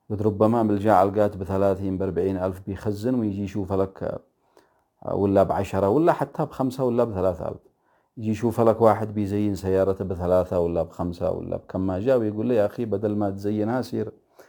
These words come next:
اديها للفقراء والمساكين، ما كان الأولى القات الذي في لجعك ذي تخليه للفقراء والمساكين؟" وهكذا يا أخوة، هكذا تجدوهم، يعني ما بيديش الموضوع إنه فعلا، آه، بيحنج الفقراء والمساكين، ما بالله قضية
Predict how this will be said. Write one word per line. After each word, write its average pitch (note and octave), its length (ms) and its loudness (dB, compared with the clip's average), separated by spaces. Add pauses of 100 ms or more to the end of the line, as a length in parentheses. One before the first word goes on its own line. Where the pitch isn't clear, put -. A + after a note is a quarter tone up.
(340)
اديها G#2 380 2
للفقراء G#2 460 4
والمساكين، F2 640 -2
ما F#2+ 160 0
كان C3+ 240 2
الأولى A#2 340 8
القات G#2+ 360 6
الذي G#2 300 -2
في G2+ 140 -4
لجعك G2+ 340 -2
ذي A2 200 -2
تخليه F#2+ 420 -4
للفقراء F#2 380 -2
والمساكين؟" G2+ 560 -6 (1000)
وهكذا G#3 560 4
يا A#2 60 0
أخوة، D#2 400 -8
هكذا F3+ 360 -2
تجدوهم، A2 580 -2
يعني D#2+ 220 -12 (420)
ما C3+ 240 0
بيديش D3 460 0
الموضوع B2 420 2
إنه A2 160 0
فعلا، G#2 420 2 (800)
آه، G1+ 720 -2
بيحنج G2+ 580 0
الفقراء F2+ 440 0
والمساكين، E2+ 640 -4
ما F#3 140 -4
بالله F#3+ 240 -2
قضية D#3 460 0